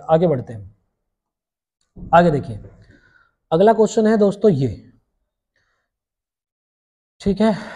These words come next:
देखिए ज़रा अब ये जो क्वेश्चन है आपका मैं थोड़ा सा इसको बढ़ा देता हूँ ताकि आपको देखने में कोई दिक्कत ना आए।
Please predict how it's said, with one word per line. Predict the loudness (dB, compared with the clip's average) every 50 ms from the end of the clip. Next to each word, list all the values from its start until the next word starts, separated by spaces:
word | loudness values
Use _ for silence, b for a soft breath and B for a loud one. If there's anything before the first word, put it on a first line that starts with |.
| B B B B B B B B B B B B B B _ _ _ _ _ _ _ _ _ _ _ _ _ _ _ _ -12
देखिए | -6 -4 -4 -4 -2 -2
ज़रा | -2 -2 -2 -2 -6 -10 -20 _ _ _ _ _ _ _ _ _ _ _ _ _ _ _ _ _ _ _ _ _ _ _ _ _ _ _ _ _ _ _ _ _ _ _ _ _ -6
अब | -6 -4 -2
ये | -2 -2
जो | -2 -2 -4
क्वेश्चन | -4 -6 -8 -8 -6 -6 -4
है | -2 -2
आपका | -2 -4 -6 -6 -6 -4 -4
मैं | -4 -4 -6 -6
थोड़ा | -6 -4 -4 -2 -2
सा | -2
इसको | -4 -6 -6 -6 -6 -4 -2
बढ़ा | -2 -2 -2 -2 -2
देता | -4 -4 -6 -6 -8
हूँ | -8 -10 -10 -12 -14
ताकि | -12 -12 -10 -8 -8 -8
आपको | -8 -8 -10 -12 -10
देखने | -10 -12 -12 _ _ -12 -10 -8
में | -6 -6 -8 -8
कोई | -8 -8 -8 -6 -6
दिक्कत | -8 -10 -12 _ -14 -14 -10 -10
ना | -10 -8 -8 -6
आए। | -6 -6 -6